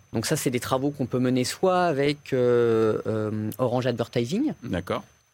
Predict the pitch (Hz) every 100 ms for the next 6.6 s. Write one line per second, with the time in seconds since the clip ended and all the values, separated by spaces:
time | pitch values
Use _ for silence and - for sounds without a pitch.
0 | 110 110 120 143 139 143 139 156 135 127
1 | 147 151 - 113 107 117 120 - 123 139
2 | 113 101 104 143 139 151 131 123 123 110
3 | 107 107 - 110 185 - _ - 110 180
4 | 147 131 120 131 113 117 120 135 120 104
5 | - 110 110 - 110 101 - 110 104 101
6 | 143 - - - 110 110